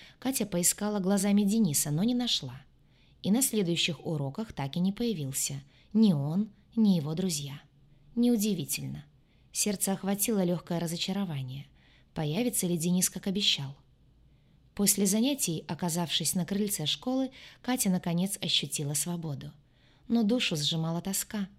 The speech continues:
Денис так и не объявился. Может, он обманул, и предложение сходить на свидание всего лишь шутка?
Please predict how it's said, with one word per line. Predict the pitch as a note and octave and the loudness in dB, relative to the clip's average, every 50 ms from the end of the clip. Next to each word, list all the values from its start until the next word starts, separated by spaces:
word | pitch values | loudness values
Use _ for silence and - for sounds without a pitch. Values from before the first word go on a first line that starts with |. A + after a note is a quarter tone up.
| _ _ _ _ _ _ _ - | _ _ _ _ _ _ _ 0
Денис | G3+ F3+ F#3+ F#3+ F3+ E3+ F#3 G#3+ G3+ - | 0 2 4 4 4 4 4 2 2 0
так | - D#3+ D3 - | -2 -4 -6 -4
и | E3 | -2
не | D#3+ E3 E3 | -2 -2 -2
объявился. | D#3 E3 F3+ E3 E3+ D#3+ D3 - - - - - - _ _ _ _ _ _ _ _ _ _ - | -2 -2 -4 -2 -4 -4 -4 -2 -4 -4 -6 -8 -18 _ _ _ _ _ _ _ _ _ _ 2
Может, | F#3+ G3 G#3 G#3 G3 G#3+ G#3 - | 4 4 4 4 2 0 -2 0
он | - G3+ G3+ | 4 6 6
обманул, | G#3 F#3 F#3 G3 G3+ G3+ G3+ G#3 A3+ B3 A#3+ - - _ _ _ - _ - | 6 6 6 6 6 6 6 4 4 2 -2 -6 -14 _ _ _ -20 _ -8
и | - C#3+ | -6 -2
предложение | - E3+ E3 F3 E3+ E3 E3 G#3 G#3 G3+ F#3+ F#3 | 0 0 2 2 2 2 2 2 4 4 4 4
сходить | - - F#3 E3+ D#3 G3 G3+ | 2 2 0 -2 -2 -2 -2
на | F#3+ F3 | -2 0
свидание | - - - E3+ D3+ D#3+ D#3+ E3+ F#3 F3+ F3 | 0 0 -2 -4 -4 -4 -2 0 0 0 0
всего | D#3+ - - D#3+ C#3+ D3 | 0 0 0 0 -2 -2
лишь | D3+ D3 D#3+ E3 | -4 -2 0 0
шутка? | - - - A3 - - - - E3+ | 0 0 0 -4 -8 -12 -16 -16 -18